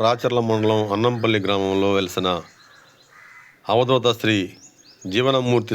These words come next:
స్వామివారి యొక్క ఆరాధనా మహోత్సవాల శుభ సందర్భాన్ని పురస్కరించుకొని, ఈ సంవత్సరం రెండు వేల ఇరవై ఐదు ఫిబ్రవరి పదిహేడవ తారీఖున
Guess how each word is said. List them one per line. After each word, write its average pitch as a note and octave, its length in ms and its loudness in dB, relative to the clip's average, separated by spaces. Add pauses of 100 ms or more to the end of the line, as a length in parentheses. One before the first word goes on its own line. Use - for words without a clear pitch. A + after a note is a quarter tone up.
స్వామివారి G2+ 460 0
యొక్క - 140 -6 (200)
ఆరాధనా A2+ 360 2 (120)
మహోత్సవాల G#2+ 560 0
శుభ G#2+ 120 -2 (120)
సందర్భాన్ని F#2+ 600 -2
పురస్కరించుకొని, G2 840 -2 (1600)
ఈ - 20 2 (140)
సంవత్సరం C3 420 2
రెండు B2 240 2
వేల C3 120 2 (140)
ఇరవై A#2 240 4 (160)
ఐదు A2+ 160 2 (120)
ఫిబ్రవరి A2 520 2
పదిహేడవ A2+ 340 2 (120)
తారీఖున F#2 340 0